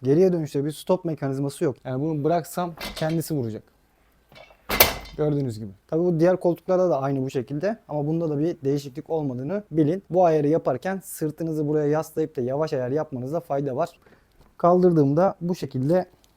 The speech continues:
bir stop mekanizması olmadan, daha yavaşlatmadan sertçe yukarı doğru geliyor. Buraya biraz dikkat etmeniz gerekiyor. Bunun dışında herhangi bir problem yok.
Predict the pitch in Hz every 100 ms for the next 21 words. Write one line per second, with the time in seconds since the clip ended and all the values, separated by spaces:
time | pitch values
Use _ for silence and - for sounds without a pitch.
0 | _ _ _ 151 - - 180 175 165 160
1 | 160 160 156 147 120 165 175 135 143 151
2 | 127 143 143 170 - 123 156 190 _ _
3 | _ _ _ _ _ _ _ _ _ 180
4 | 139 - 170 180 - 151 156 170 156 139
5 | 160 143 123 147 160 135 117 117 139 -
6 | 160 170 165 160 147 151 147 156 143 143
7 | 139 135 120 131 139 131 120 - 143 135
8 | 127 165 190